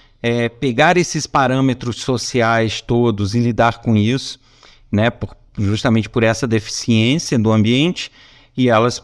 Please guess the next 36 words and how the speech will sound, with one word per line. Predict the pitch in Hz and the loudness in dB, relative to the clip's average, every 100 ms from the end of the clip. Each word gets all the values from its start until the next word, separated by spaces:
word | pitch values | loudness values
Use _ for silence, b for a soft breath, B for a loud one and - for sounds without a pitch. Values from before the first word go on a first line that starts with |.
| - - | -12 -2
passam | 120 120 - 127 127 | 0 0 -2 -2 -2
a | 120 | -4
ter | 117 131 117 | -2 -2 -2
comportamentos | - 127 113 120 - 117 120 110 110 | -2 -4 -2 -4 0 0 0 -2 -2
inadequados | 110 110 104 104 135 147 156 127 117 120 | 0 0 0 0 2 2 2 0 -4 -4
e | |
passam | - 113 - 117 | 0 0 0 -2
a | 113 | -2
ter | 110 107 | -2 -4
problemas | - 120 113 131 147 - | -2 -2 0 2 2 0
que | 113 | -2
vão | 117 107 | -2 0
ter | 117 | -4
que | 104 | -4
ser | - 127 120 B B B 127 | -6 -2 -4 B B B -6
li-, | 117 117 117 113 | -2 0 0 0
lidados, | 123 110 120 131 110 104 113 | 0 2 2 2 0 0 0
né, | 120 143 - B B | 0 -2 -6 B B
com, | - | -12
por | 104 - - 107 | -12 -12 -8 -6
psicólogos | - - 104 - 110 123 135 107 98 | -6 -8 -8 -2 0 2 2 0 -2
ou | 104 | -4
por | - 104 | -6 -4
terapeutas, | 117 110 - 135 170 170 135 - - b b b b b - | -2 -2 0 0 2 0 -6 -10 -18 b b b b b -4
e | 135 | -4
que | 135 - - 262 254 | -4 -10 -4 0 0
podem | - - 156 160 175 185 160 - 156 | -2 0 4 4 2 -2 -4 -8 -4
afetar | 127 - 143 - 143 156 | -4 -2 -4 0 0 0
fortemente | - 160 165 - 156 143 147 | -2 -2 -2 -2 -2 -2 -4
o | |
desenvolvimento | 127 127 127 135 120 117 131 151 - | -4 -6 -2 -2 2 2 4 2 0
e | |
o | 123 | -2
comportamento | 135 120 123 127 127 139 | -2 -2 0 2 2 0
enquanto | 131 131 139 | -2 -2 2
adultos. | 151 127 127 120 - | 0 0 -2 -4 -10